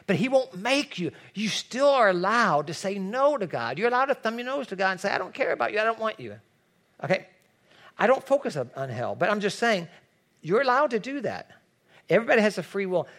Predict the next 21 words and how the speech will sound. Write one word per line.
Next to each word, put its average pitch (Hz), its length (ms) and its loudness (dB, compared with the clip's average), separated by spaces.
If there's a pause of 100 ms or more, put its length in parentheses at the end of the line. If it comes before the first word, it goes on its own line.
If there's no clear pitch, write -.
(140)
God 226 280 4
is 175 160 2
n-, 175 260 0
not 208 320 2
so 208 300 0
evil 190 300 -4
that 160 100 -4
he 147 140 -4
would 151 180 -6
make 180 400 -6
you 185 60 -4
be 170 160 0
with 135 160 -6
him. 113 180 -18 (880)
But 196 300 0
here's 214 240 2
what - 160 0
Acts 185 320 0
four 180 240 -2
twelve 165 260 -2
says. 104 320 -8